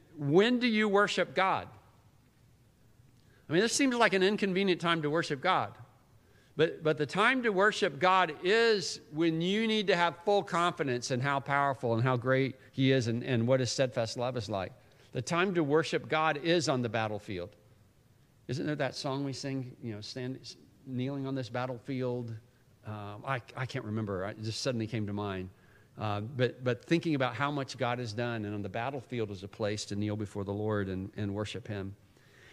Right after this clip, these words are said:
How does your life, third, encourage the fear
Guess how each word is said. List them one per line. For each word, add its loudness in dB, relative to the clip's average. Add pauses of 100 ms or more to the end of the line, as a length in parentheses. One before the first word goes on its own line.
How 2
does 2
your 2 (260)
life, 0
third, 0 (320)
encourage -2 (360)
the -8
fear 0